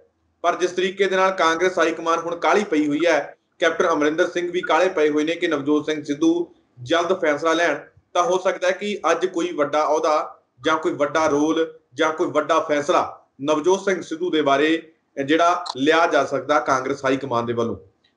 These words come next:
ਪਰ ਉਸ ਤੋਂ ਪਹਿਲਾਂ ਨਵਜੋਤ ਸਿੰਘ ਸਿੱਧੂ ਜਿਸ ਤਰੀਕੇ ਦੇ ਨਾਲ ਪਿਛਲੇ ਕਈ ਦਿਨਾਂ ਤੋਂ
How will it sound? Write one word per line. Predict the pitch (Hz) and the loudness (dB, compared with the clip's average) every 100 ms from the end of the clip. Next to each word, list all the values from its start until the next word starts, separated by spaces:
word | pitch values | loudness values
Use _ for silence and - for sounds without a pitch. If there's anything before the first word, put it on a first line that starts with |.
| - | -2
ਪਰ | 175 208 208 185 | 2 2 2 -2
ਉਸ | 190 | 0
ਤੋਂ | 220 208 | 0 2
ਪਹਿਲਾਂ | 214 175 - - _ 131 151 | 2 2 0 -10 _ -4 -2
ਨਵਜੋਤ | 151 202 208 | 2 0 0
ਸਿੰਘ | 208 185 | -2 -4
ਸਿੱਧੂ | 190 190 | -4 -2
ਜਿਸ | 156 165 | -2 -4
ਤਰੀਕੇ | 156 175 180 | -2 0 2
ਦੇ | 185 | 2
ਨਾਲ | 185 | 2
ਪਿਛਲੇ | 156 170 175 | 0 -2 -2
ਕਈ | 165 175 | 0 0
ਦਿਨਾਂ | 156 165 | 0 -2
ਤੋਂ | 170 175 185 - | 0 0 -2 -6